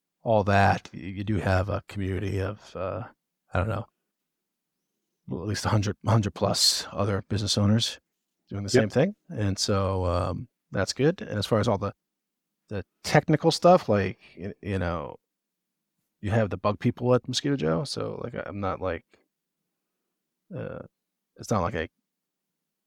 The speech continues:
Speaker 1: was passionate about bugs before I started this. So it's nice to have, like, a entomologist to say, "Hey, what do you do with this bug? What is this? Uh, how do you treat this?" Um, so there's some
Speaker 2: Mm-hmm.
Speaker 1: support there. So I didn't have to be an expert in it. I have some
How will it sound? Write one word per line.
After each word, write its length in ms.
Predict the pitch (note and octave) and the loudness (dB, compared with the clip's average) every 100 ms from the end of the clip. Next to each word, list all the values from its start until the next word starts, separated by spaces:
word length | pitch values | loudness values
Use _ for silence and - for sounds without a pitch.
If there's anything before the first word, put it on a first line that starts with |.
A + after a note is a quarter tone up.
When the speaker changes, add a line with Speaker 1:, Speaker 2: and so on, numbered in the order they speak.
| - | -8
Speaker 1:
was 120 | F#2 | -4
passionate 380 | - F#2 - F2+ | 2 2 0 -4
about 180 | F2 - | -4 -2
bugs 300 | F2+ F2+ - | -2 -2 -6
before 260 | F2 F2 | -10 -8
I 40 | F2 | -6
started 320 | - F#2 G2 | -6 -6 -4
this. 180 | F#2+ - | -4 -4
So 200 | F#2 F#2 | -2 -4
it's 120 | - | -4
nice 180 | G2 - | -4 -4
to 80 | A2 | -2
have, 240 | G2 F#2 | 0 0
like, 260 | F2+ F#2 - | -2 -4 -4
a 260 | F2+ - - _ G#2+ | -6 -6 -14 _ -4
entomologist 580 | G#2 G#2 F#2+ G2 F#2 | -2 -2 -2 -2 -6
to 60 | - | -8
say, 200 | - F#2 | -6 -4
"Hey, 280 | A#2+ F#2 F#2+ | -2 -2 -4
what 140 | G2 | -8
do 60 | G2+ | -10
you 60 | |
do 120 | G2+ F2 | -8 -8
with 100 | - | -8
this 140 | F2+ | -10
bug? 340 | - F2+ F2 F#2 | -6 -6 -6 -10
What 200 | F#2+ F#2 | -10 -10
is 100 | - | -10
this? 420 | D2 - - - G2+ | -10 -8 -8 -10 -14
Uh, 100 | - _ _ _ _ | -18 _ _ _ _
how 100 | F#2+ | -6
do 40 | |
you 60 | F2+ | -6
treat 260 | - - F2 | -6 -12 -8
this?" 400 | E2+ - - - - | -8 -6 -8 -10 -12
Um, 220 | F2+ F2+ | -10 -10
so 120 | - F#2 | -10 -6
there's 140 | F2 | -6
some 120 | - | 0
Speaker 2:
Mm-hmm. 80 | A#2 | 0
Speaker 1:
support 380 | A2 B2 F2+ - | 0 -2 -6 -6
there. 220 | - - _ _ _ - | -8 -8 _ _ _ -10
So 140 | - | -4
I 20 | |
didn't 160 | E2+ F#2 | -2 -2
have 100 | E2+ | -6
to 60 | G#2+ | -6
be 80 | F2+ | -8
an 100 | - | -8
expert 400 | - - F#2 - _ | -8 -8 -10 -14 _
in 160 | G2+ G2 | -12 -10
it. 120 | - - | -10 -10
I 80 | |
have 140 | G#2+ G#2+ | -8 -8
some 180 | G#2 | -10